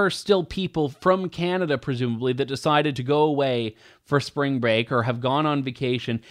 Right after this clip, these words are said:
and come back. And these people, I think we should be worried about because they are being told when they enter Canada again, "Don't forget, you've got to isolate for fourteen days."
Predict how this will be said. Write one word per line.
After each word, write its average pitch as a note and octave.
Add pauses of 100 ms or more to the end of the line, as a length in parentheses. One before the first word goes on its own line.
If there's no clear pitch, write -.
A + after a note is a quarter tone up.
(220)
and D#3+
come D#3
back. F3+
And E3+
these B3+
people, F3
I E3
think E3
we D#3
should B3+
be A#3
worried A#2+
about B2
because D3+
they F#3+
are E3+ (240)
being E3+
told F#3+
when E3+
they D#3+
enter D#3+
Canada D#3+
again, B2
"Don't A#2+
forget, A3
you've D3
got D3+
to D#3
isolate F3
for D#3+
fourteen E3+
days." F#3